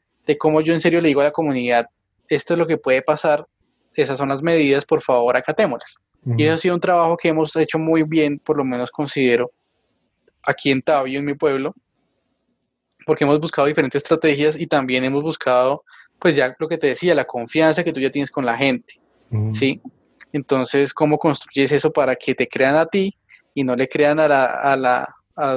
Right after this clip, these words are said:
Speaker 1: la fulana que le mandó la no-, cadena, que porque decía que en España estaban tomando hidrocloroquina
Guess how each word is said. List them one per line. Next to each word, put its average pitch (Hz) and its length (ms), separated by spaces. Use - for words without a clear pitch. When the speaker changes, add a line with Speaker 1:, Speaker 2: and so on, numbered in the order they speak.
Speaker 1:
la 127 200
fulana 175 480
que 165 120
le 131 160
mandó 120 340
la 143 120
no-, 170 120
cadena, 170 480
que 151 120
porque - 280
decía 120 240
que - 60
en 151 80
España 151 320
estaban 139 260
tomando 131 480
hidrocloroquina 147 880